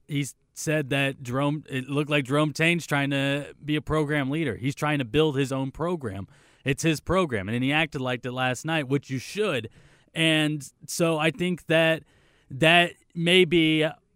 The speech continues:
and you talk about him being a big, a big deal down there. I think you're absolutely right. I think that Jerome Tang,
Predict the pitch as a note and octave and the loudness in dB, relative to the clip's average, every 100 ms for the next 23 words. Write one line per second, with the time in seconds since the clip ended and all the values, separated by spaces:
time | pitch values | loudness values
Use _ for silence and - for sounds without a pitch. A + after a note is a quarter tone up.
0 | _ _ - E3 D#3 E3+ D#3 D3+ C#3+ C#3 | _ _ -4 -2 0 0 0 2 2 0
1 | C#3 D3 D3 C#3 B2 C#3+ B2 - D3+ B2+ | -2 -2 0 0 -2 -4 -6 -12 -6 -4
2 | C3+ B2 F3+ D#3 C3 C3 C3+ D3+ C#3+ C3+ | -2 -2 0 0 0 0 -2 -4 -2 -2
3 | C#3+ - D3 C3+ E3+ C#3+ B2 D3+ C#3 - | -2 -6 -4 -2 0 0 -2 -2 -2 0
4 | C#3 C3+ B2 _ _ _ - A#2+ C#3+ D3+ | 2 2 -2 _ _ _ -8 0 2 2
5 | C#3+ - D#3 E3 D3 C#3 | 0 0 2 2 2 0